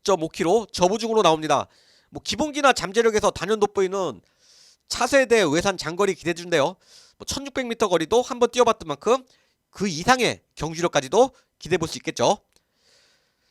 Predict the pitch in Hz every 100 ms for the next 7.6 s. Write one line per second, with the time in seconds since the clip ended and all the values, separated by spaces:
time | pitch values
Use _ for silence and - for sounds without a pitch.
0 | _ - 135 254 294 294 277 277 220 -
1 | 214 214 196 113 - _ _ _ _ _
2 | _ _ _ _ _ _ _ _ - 185
3 | 214 214 208 196 185 147 170 190 170 151
4 | 165 143 226 - _ _ _ _ _ -
5 | 156 175 143 - - 240 233 247 254 -
6 | - 254 196 170 226 _ _ _ - 285
7 | 285 277 247 226 180